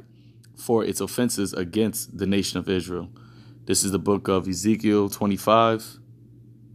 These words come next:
verse twelve. And, and what we're witnessing right now is really just the beginning of it. You know, this is just, this is not even gonna, you know, this is not even <laughs> the, the, the, the tip of the offensives,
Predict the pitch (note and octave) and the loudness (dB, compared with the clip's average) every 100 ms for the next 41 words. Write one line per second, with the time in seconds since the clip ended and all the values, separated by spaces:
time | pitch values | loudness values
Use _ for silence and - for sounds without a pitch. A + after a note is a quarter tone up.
0 | - - - - - - - G2+ - - | -20 -20 -20 -20 -20 -8 0 2 2 4
1 | C#3 F#2 F#2+ F#2+ F#2 F2+ G2 G#2+ G#2 B2 | 6 4 -2 -4 -4 -2 0 2 4 4
2 | A2 A2 G#2 G2 A2 B2 F#2+ F2+ A#2+ G#2 | 2 0 0 0 2 2 2 2 4 4
3 | F2+ - F2 F#2 A2 A2 F#2+ E2+ - - | 0 -6 -6 -2 2 2 2 -4 -8 -6
4 | F2+ F2 G#2 A#2 F2+ G2 F#2+ F#2+ - G2+ | -2 2 2 2 0 0 0 -4 0 0
5 | - G2+ F#2 F#2 F2+ F2+ F2+ F#2 F2+ F2 | 2 2 2 2 0 0 -2 -2 -2 -6
6 | - - - - - - - F#2 F2+ G#2 | -12 -20 -20 -20 -20 -16 -6 -2 2 4
7 | - G2 F#2+ F#2 F2+ F2+ F2 - - G2+ | 4 2 2 2 0 -2 -6 -8 -8 -2
8 | A#2 F#2+ F2+ E2+ F2 F2+ F2 C#2+ - - | 0 0 0 0 -2 -2 -4 -4 -2 4
9 | C#3 - F#2+ F2+ - - F#2 F2 - G#2+ | 4 4 0 0 -6 -6 -4 -4 -2 -2
10 | - F#2+ F2+ - | -2 -4 -4 -8